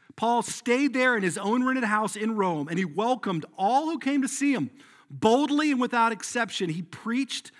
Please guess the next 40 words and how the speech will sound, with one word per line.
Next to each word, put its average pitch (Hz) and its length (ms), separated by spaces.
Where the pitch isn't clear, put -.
the 165 100
kingdom 254 480
of 233 160
God 123 500
and 143 200
taught - 500
about 127 260
the 127 60
Lord 123 260
Jesus 117 340
Christ." 110 520
And 110 140
the 110 60
book - 440
of 160 160
Acts - 520
ends. - 500
What? 269 180
He 226 80
didn't 269 220
go 226 180
before 226 320
Nero 226 420
and 180 80
make 202 140
this - 160
great 214 240
defense, 208 480
and 180 100
then 185 60
all 214 100
of 214 60
a 208 40
sudden 226 180
the 185 60
Roman 196 300
Empire 208 340
comes 208 240
toppling 208 460
down. 196 420